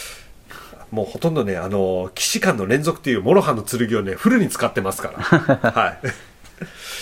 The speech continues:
Speaker 2: これ、あの、
Speaker 1: うん。
Speaker 2: ピクシブコミック
Speaker 1: ピクシブですよ。
Speaker 2: ですよね。
Speaker 1: はい。どんどんこれから出てくる、
Speaker 2: うん。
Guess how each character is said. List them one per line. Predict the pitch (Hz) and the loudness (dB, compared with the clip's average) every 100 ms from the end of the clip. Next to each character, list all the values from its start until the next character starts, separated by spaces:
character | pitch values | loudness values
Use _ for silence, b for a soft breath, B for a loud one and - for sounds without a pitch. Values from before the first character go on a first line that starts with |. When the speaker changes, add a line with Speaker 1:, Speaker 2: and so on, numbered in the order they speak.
| - | 0
Speaker 2:
こ | 202 | 4
れ、 | 214 214 208 | 6 4 4
あ | 170 180 | 2 2
の、 | 175 170 | 4 2
Speaker 1:
う | |
ん。 | - | -2
Speaker 2:
ピ | 160 | -6
ク | 151 | -4
シ | - 208 | -4 0
ブ | 208 | 0
コ | 214 202 | 2 2
ミ | 104 | 2
ッ | - | -4
ク | - 78 - - | -6 -6 -6 -2
Speaker 1:
ピ | - 233 | 2 4
ク | - | 4
シ | 269 | 6
ブ | 185 | 6
で | 147 | 6
す | 123 | 2
よ。 | 175 | 0
Speaker 2:
で | 104 104 123 | 0 4 2
す | - | 2
よ | 71 | -4
ね。 | 90 101 - | -2 -2 0
Speaker 1:
は | 143 | -2
い。 | 101 b b b b - 123 117 - | -2 b b b b -10 -10 -8 2
ど | 226 | 4
ん | 233 | 6
ど | 190 | 6
ん | 131 | 6
こ | 175 | 4
れ | 190 | 4
か | 185 | 6
ら | 160 | 2
出 | 147 | 2
て | 185 | 0
く | 185 | 2
る、 | 147 143 110 131 | 2 2 2 0
Speaker 2:
う | |
ん。 | 117 90 85 | -2 -2 -8